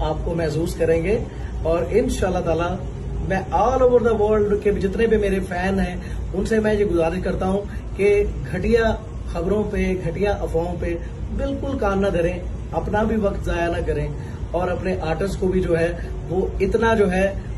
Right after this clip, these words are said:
वो आप, आप उठा, आप, आप उठा के रखिए। आपने उठाना है तो आपका आर्टिस्ट जो है वो आपके साथ खड़ा है। तो इंशाल्लाह ताला you are my power, my audience, my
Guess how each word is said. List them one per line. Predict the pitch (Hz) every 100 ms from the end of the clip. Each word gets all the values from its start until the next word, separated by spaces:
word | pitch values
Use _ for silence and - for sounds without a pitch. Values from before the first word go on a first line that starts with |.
| 151
वो | 190 185
आप, | 175 208 - - - -
आप | 214 294 254
उठा, | 196 202 220 180
आप, | 180 139
आप | 175 165
उठा | 170 190
के | 202
रखिए। | 202 - 175 147 - - - - -
आपने | 175 190 240
उठाना | 233 208 220
है | 240 247
तो | 240 240 185
आपका | 190 214 170
आर्टिस्ट | 170 208 190
जो | 208
है | 202
वो | 220
आपके | 185 180 208
साथ | - 175 180 -
खड़ा | 160
है। | 131 135 - - - - - -
तो | 185
इंशाल्लाह | 196 202 196 196
ताला | 214
you | 214 220 254
are | 240 220
my | 220
power, | 190 202 190 143 - - - 165
my | 175 202 202
audience, | 214 254 240 - 170
my | 175